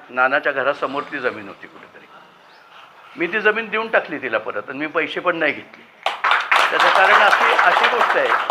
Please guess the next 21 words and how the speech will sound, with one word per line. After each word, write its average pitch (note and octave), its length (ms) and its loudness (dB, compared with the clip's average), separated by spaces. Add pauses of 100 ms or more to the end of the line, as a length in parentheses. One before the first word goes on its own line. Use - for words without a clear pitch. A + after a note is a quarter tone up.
(1120)
की F#3+ 80 0
एखाद्याची G#3+ 520 0
जमीन G3 400 2
काढून F#3+ 400 2
घेऊन C#3 440 -8 (320)
काळी D#3 280 4
आई E3 260 2 (1500)
काढून D3+ 300 2
घेण्या C3 240 -6
इतकी D3 480 -10 (1700)
मती C#3+ 300 2
आमची F3 260 2
बिघडलेली A#2+ 560 -6
नाही. - 160 -20 (1200)
फलटणमध्ये E3+ 540 -2
चाळीस E3 400 2
एकर E3+ 200 -6
जमिनीवर C#3 520 -4
आमच्या C3 260 -4
झोपडपट्टी B2 600 -10
आहे, - 80 -20